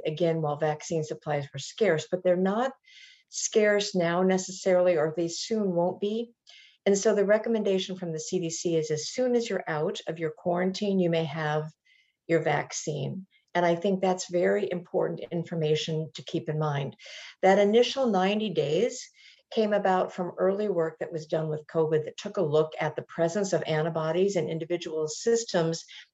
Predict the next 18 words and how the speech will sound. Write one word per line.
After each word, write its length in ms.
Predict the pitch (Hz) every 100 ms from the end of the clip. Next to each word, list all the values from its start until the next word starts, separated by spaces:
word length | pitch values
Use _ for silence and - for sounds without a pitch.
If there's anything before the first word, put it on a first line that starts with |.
| - -
after 280 | 190 185
they 120 | 180 165
had 220 | 170 156 -
covid. 320 | 151 139 - - -
So 140 | - 196
that's 280 | 220 233 -
where 120 | 233
the 100 | 202
ninety 320 | 175 170 175
days 380 | 165 156 160 160
come 240 | - 156
into 220 | 143 139 -
play. 260 | - 139 - - - -
It 180 | 220 220
could 220 | 320 330
be 340 | 254 208 262 - _ _ _
that 140 | 196 208
you're, 500 | 202 190 185 180